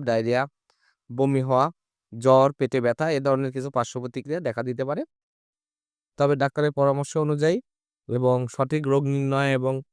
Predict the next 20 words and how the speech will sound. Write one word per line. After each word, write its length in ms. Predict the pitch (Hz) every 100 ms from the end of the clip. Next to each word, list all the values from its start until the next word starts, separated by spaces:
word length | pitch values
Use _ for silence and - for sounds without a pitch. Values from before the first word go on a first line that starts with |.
| _ _ _ _
সঠিক 380 | - - - 165 - - _ _ -
পর্যবেক্ষণের 580 | 135 139 139 151 151 147
দ্বারা 200 | 139 151 415
এ 140 | - 123
ধরনের 340 | 127 131 131
পার্শ্ব 260 | 131 123 -
প্রতিক্রিয়া 320 | 127 165 254
সহজে 320 | - 123 123 190
নিরাময় 380 | 151 113 107
পাওয়া 220 | 101 87 65
যায়। 160 | - _ _ _ _ _ _ _ _ _ _ _ _ _ _
Ceflon 460 | - 151 147 165 165
ড্রপ, 200 | 139 147 - _ _ _ _ _ -
প্রতিটি 360 | 139 143 135 143
ড্রপের 380 | 127 127 143 135
দাম 160 | 123 165 - _ _ _ _ _ _ _ _ _
পনেরো 260 | 135 139 139
এম 100 | 135
এল 120 | 139 143
বোতলে 380 | 139 135 127